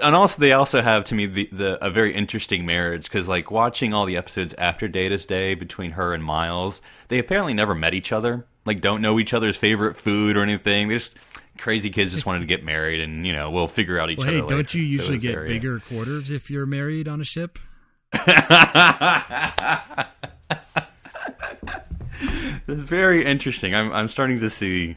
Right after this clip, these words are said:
Speaker 1: starting to see what's
Speaker 2: And
Speaker 1: going on here.
Speaker 2: as the
Speaker 1: Okay.
Speaker 2: O'Brien, you know, comics have told us, it's pretty dang boring in, uh, Transporter Room, you know, three all the time.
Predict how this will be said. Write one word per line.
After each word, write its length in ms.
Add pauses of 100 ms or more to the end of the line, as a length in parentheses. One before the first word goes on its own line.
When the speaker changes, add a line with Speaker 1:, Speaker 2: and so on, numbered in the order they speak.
Speaker 1:
starting 280
to 40
see 160
what's 140
Speaker 2:
And 240
Speaker 1:
going 40
on 120
here. 100
Speaker 2:
as 220
the 140
Speaker 1:
Okay. 280
Speaker 2:
O'Brien, 520
you 120
know, 240
comics 500
have 200
told 240
us, 220
it's 320
pretty 480
dang 320
boring 560
in, 500 (240)
uh, 340
Transporter 560
Room, 560
you 80
know, 280
three 400
all 160
the 100
time. 480